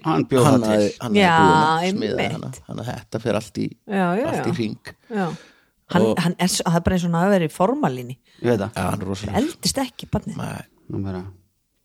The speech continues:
Speaker 2: Hann er
Speaker 1: rosalega.
Speaker 2: töff.
Speaker 3: Já,
Speaker 2: Hann
Speaker 3: hann
Speaker 2: er
Speaker 3: er
Speaker 2: basically
Speaker 3: mjög töff.
Speaker 2: töff. Já,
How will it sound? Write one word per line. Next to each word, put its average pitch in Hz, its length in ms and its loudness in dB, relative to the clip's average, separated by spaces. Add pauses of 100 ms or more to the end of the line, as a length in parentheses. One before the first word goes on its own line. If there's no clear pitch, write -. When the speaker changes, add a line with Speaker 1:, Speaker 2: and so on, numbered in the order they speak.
(120)
Speaker 2:
Hann 107 160 -4
er 110 60 2
Speaker 1:
rosalega. 101 200 0
Speaker 2:
töff. - 220 -12
Speaker 3:
Já, - 80 2
Speaker 2:
Hann 127 160 4
Speaker 3:
hann 180 140 4
Speaker 2:
er 190 100 8
Speaker 3:
er 175 60 4
Speaker 2:
basically 175 420 6 (320)
Speaker 3:
mjög 202 380 4
töff. 180 260 0
Speaker 2:
töff. - 320 -14
Já, 87 200 -4